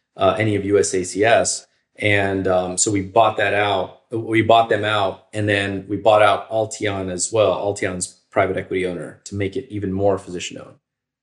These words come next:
But it's been awesome working with the E M A folks, uh, you know, Drew White and Marty Brown, who I get to meet and work with a lot. Um, and then, um, obviously the V E P folks as well, like, uh,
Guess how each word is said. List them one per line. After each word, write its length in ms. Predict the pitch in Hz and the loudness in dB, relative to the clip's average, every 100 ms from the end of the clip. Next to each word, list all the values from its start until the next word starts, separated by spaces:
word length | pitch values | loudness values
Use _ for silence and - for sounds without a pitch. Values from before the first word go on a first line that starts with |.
| _ _ - | _ _ 0
But 120 | 117 | 2
it's 100 | 113 | 2
been 100 | 127 | 2
awesome 300 | 113 110 - | 0 2 0
working 260 | 113 110 113 | 0 -2 -2
with 100 | 104 | -4
the 160 | 98 113 | -4 -6
E 40 | |
M 100 | 107 | -2
A 140 | 107 | 0
folks, 640 | 107 113 107 107 - - 104 | 0 2 2 2 0 -2 2
uh, 340 | 95 98 90 | 2 4 2
you 80 | 107 | -2
know, 220 | 95 90 - _ - | -4 -6 -10 _ -6
Drew 240 | 104 113 | 4 6
White 400 | 101 104 104 101 | 8 6 6 2
and 120 | 95 | 0
Marty 240 | 101 104 98 | -2 -2 -2
Brown, 460 | 92 104 101 101 | -2 -2 -2 -6
who 120 | 101 98 | -2 -2
I 60 | |
get 180 | 95 101 | 0 -2
to 300 | - 98 92 - | -2 -2 -2 -4
meet 200 | 107 95 | -8 -8
and 100 | 98 | -6
work 160 | 95 | -4
with 140 | 95 90 | -4 -2
a 40 | |
lot. 520 | 90 101 101 95 - _ _ _ | 0 0 2 0 -4 _ _ _
Um, 440 | 95 92 95 92 90 | -2 0 -2 -4 -8
and 200 | 95 95 | -6 -2
then, 420 | 95 95 95 95 | 0 0 -2 -6
um, 280 | 95 101 92 | -8 -8 -8
obviously 380 | 90 104 104 - | -4 -4 -2 -4
the 80 | 95 | -4
V 200 | 92 98 | -6 -10
E 20 | |
P 180 | 95 107 | -12 -16
folks 300 | 98 95 - | -2 -2 -2
as 100 | 90 | -8
well, 380 | 92 95 92 92 | -4 -2 0 -2
like, 380 | 90 87 87 - | -4 -6 -8 -8
uh, 280 | 90 87 | -4 -4